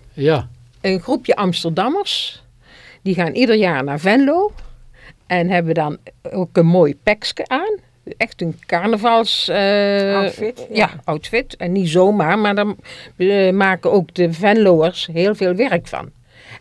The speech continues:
Speaker 2: En hij kent de liedjes. Want ze
Speaker 3: Mhm.
Speaker 2: hebben dus haar eigen carnavalsliederen, hè?
Speaker 1: Dat is een praktijk van jaren.
Speaker 2: Ja.
Speaker 1: Dat, eh, hij is ook helemaal geaccepteerd daar in Venlo met
Speaker 2: Ja.
Speaker 1: dat groepje. Ze wordt opgenomen, dat zijn helemaal niet die Hollanders enzovoort.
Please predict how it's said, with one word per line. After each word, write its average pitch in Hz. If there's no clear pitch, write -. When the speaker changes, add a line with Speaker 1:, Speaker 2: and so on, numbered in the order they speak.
Speaker 2:
En 220
hij 240
kent 262
de 240
liedjes. -
Want 208
ze 165
Speaker 3:
Mhm. 165
Speaker 2:
hebben 147
dus 165
haar -
eigen 185
carnavalsliederen, 147
hè? 196
Speaker 1:
Dat 143
is 139
een 135
praktijk 143
van 127
jaren. 143
Speaker 2:
Ja. 170
Speaker 1:
Dat, 127
eh, 135
hij 117
is 104
ook 107
helemaal 104
geaccepteerd 104
daar 113
in 107
Venlo 113
met 110
Speaker 2:
Ja. 107
Speaker 1:
dat 104
groepje. 113
Ze 92
wordt 98
opgenomen, 120
dat 104
zijn 107
helemaal 113
niet 117
die 117
Hollanders 117
enzovoort. 117